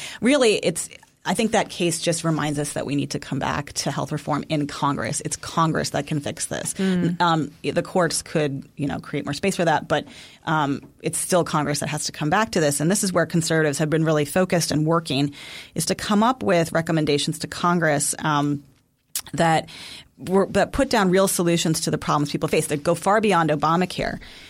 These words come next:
Speaker 1: Um, and so we, we have solutions that would lower costs, improve choices, help the sick get the p-, care they need. And really, it comes down to putting patients, families in control of their health care.
Speaker 2: Well, and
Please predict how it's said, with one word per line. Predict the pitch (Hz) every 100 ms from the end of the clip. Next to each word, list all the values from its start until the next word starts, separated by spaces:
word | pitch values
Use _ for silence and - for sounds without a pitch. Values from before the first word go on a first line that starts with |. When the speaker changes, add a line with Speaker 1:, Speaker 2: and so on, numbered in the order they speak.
| - -
Speaker 1:
Um, | 160 151 147
and | 165
so | 185
we, | 175
we | 165 180
have | 185 170
solutions | 190 175 185 185 170
that | 160 147
would | 151
lower | 147 147
costs, | 147 - 196 165 -
improve | 156 - 160
choices, | - - 208 - 156
help | - - 160
the | - 160
sick | - 165 -
get | 156
the | -
p-, | - -
care | - 175
they | 151 147
need. | 165 202 147 143 - - - -
And | 190
really, | 240 381 233
it | 165
comes | - 196
down | 180 170
to |
putting | 160 185 160
patients, | 151 - 190 196 190 170 165
families | - 180 180 180 175 165 156
in | - 170
control | 165 - 156 - 160 143
of | 143
their | 190 147
health | - 170 -
care. | - - - 160 - _ _ _ - - -
Speaker 2:
Well, | 269 240
and | 240